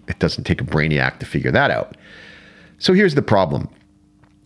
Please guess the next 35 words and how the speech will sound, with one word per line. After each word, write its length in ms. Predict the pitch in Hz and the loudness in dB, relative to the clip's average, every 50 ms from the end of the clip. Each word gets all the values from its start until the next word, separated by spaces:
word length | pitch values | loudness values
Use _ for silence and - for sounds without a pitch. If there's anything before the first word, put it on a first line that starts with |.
| - - _ _ _ _ _ _ _ - | -20 -20 _ _ _ _ _ _ _ -2
I 500 | 95 107 120 131 135 139 143 143 143 143 | 0 2 2 2 2 2 2 4 4 4
l-, 300 | 139 131 127 123 117 107 - | 4 4 2 2 0 0 -2
chose 560 | - - - - 170 151 160 160 160 165 160 - | -2 0 0 2 2 4 4 4 4 2 2 2
to 100 | - 151 | 2 4
leave 420 | 139 123 117 117 120 123 131 123 | 4 6 6 6 6 4 4 4
Amsterdam 800 | 113 101 92 90 87 - - 90 80 82 78 76 76 78 78 - - | 4 2 2 0 0 0 0 2 2 2 2 2 2 0 -2 -2 0
around 640 | 95 92 92 95 92 92 90 90 87 90 87 82 - - - | 0 2 2 2 2 2 2 2 2 2 0 0 -2 -4 -4
six 260 | - - 127 - - | -4 -4 -2 -2 -2
o'clock 300 | 110 - 113 98 92 - | -2 0 0 0 2 0
in 80 | - 85 | 0 2
the 80 | 85 | 2
afternoon, 440 | 80 76 - - 71 67 60 53 50 - _ _ _ - _ _ _ _ _ _ _ _ - - - - _ | 0 0 0 0 0 0 0 -2 -4 -8 _ _ _ -20 _ _ _ _ _ _ _ _ -20 -20 -20 -8 _
which 360 | - - 123 131 123 - - - - _ _ _ - | 2 2 2 2 0 -2 -6 -8 -14 _ _ _ -4
apparently 800 | - - - - 76 73 73 73 65 82 95 113 123 - - - _ _ _ - | -4 -2 -2 -2 0 0 0 -2 0 0 2 2 0 -2 -4 -10 _ _ _ 0
a 60 | 147 | 0
lot 160 | 180 208 226 | 2 2 2
of 80 | 220 202 | 2 2
other 180 | 240 277 269 | 2 2 2
people 300 | 202 - 170 131 - 101 | 2 2 0 2 2 0
got 180 | 92 90 139 - | 0 0 0 0
the 80 | - 165 | 0 0
same 260 | - - 196 208 185 | 0 0 0 2 2
idea 380 | 160 135 110 104 98 87 80 | 2 2 2 2 2 2 2
to 260 | 73 - - 87 82 82 | 0 0 0 2 2 2
get 140 | 71 80 | 2 2
on 140 | 69 69 69 | 0 0 0
the 40 | 71 | 0
train 320 | 71 - - 71 85 104 | 0 0 0 0 2 2
and 140 | 113 101 78 | 0 0 2
leave 160 | 73 76 73 | 2 2 2
Amsterdam 480 | 76 73 73 73 - - 78 76 80 87 | 2 0 0 -2 -2 0 0 2 2 0
at 60 | 90 | 0
the 100 | - 107 | 0 -2
same 240 | 104 - 110 113 117 | 0 0 0 0 2
time. 380 | 120 156 151 120 76 62 - | 0 0 0 0 -2 -4 -6